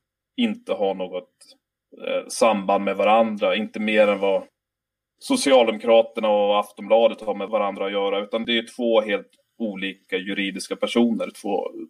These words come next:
två helt o-, olika föreningar. Så det är lite kort om det, och den som vill ha den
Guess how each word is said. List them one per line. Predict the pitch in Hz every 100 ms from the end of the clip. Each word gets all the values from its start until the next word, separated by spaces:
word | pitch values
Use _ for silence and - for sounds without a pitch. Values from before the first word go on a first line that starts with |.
| -
två | -
helt | 85 85
o-, | 95 - -
olika | - 107 90
föreningar. | - - 110 107 98 92 - _ _ _ _ _ _ _ -
Så | 147
det | 160
är |
lite | 156 139
kort | 123 143 139
om | 143 147
det, | 165 131
och | 127
den | 143 135
som | -
vill | -
ha | 277 269 269 269
den | 254 254 262